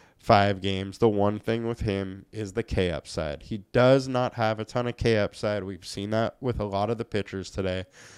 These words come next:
So just keep that in mind if you, uh, do wanna use him.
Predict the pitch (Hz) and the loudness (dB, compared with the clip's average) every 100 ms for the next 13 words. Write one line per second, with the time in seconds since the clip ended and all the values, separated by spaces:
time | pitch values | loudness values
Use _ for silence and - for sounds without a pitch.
0 | - - 190 185 185 - 190 175 165 - | -12 4 6 6 0 -2 4 8 8 6
1 | 151 143 143 139 - 139 139 135 131 131 | 2 4 4 0 0 2 6 6 4 2
2 | 139 143 135 127 117 120 - 127 120 | 2 4 4 2 2 2 2 -2 -2